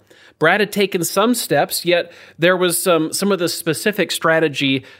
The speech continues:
that was yet missing. And so I would encourage all of you going through this process. Maybe you're at the same stage he was, or maybe you're even earlier than this, or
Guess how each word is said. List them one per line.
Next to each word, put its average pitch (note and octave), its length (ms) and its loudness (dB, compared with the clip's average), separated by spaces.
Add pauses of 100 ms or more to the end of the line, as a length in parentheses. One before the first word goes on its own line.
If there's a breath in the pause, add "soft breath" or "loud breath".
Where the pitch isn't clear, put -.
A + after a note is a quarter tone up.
that D3 200 2
was C3 200 -2
yet C3+ 180 2
missing. B2 460 -4 (1040 loud breath)
And F#3 120 2
so A3 140 2
I G#3+ 80 4
would A3+ 220 4
encourage G#3 400 0
all A3 180 2
of G#3+ 100 0
you F#3+ 80 0
going F#3 240 0
through F#3+ 120 -4
this F3 160 -2
process. F3 580 0
Maybe F3+ 180 -2
you're G#3+ 100 0
at G3 80 -4
the D#3+ 60 -8
same G3+ 320 -2
stage F#3 420 -2
he G3 140 -4
was, F#3+ 240 0
or D#3+ 60 0
maybe F3 240 -2
you're F3+ 160 -4
even F3+ 300 -6
earlier E3+ 400 0
than D3+ 160 -2
this, C#3 220 0
or C#4 500 0